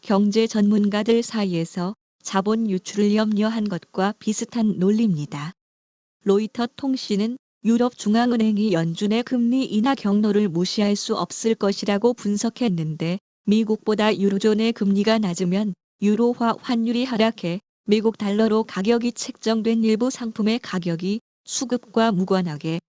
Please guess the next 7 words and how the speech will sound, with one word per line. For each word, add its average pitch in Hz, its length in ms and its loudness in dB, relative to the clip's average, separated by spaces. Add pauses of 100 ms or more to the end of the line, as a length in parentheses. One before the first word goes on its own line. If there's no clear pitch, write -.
(180)
기계적으로 226 640 0
상승할 247 560 -2
수밖에 208 460 -4
없다는 214 460 0
점을 208 360 -2
이유로 202 460 0
들었습니다. 170 840 -4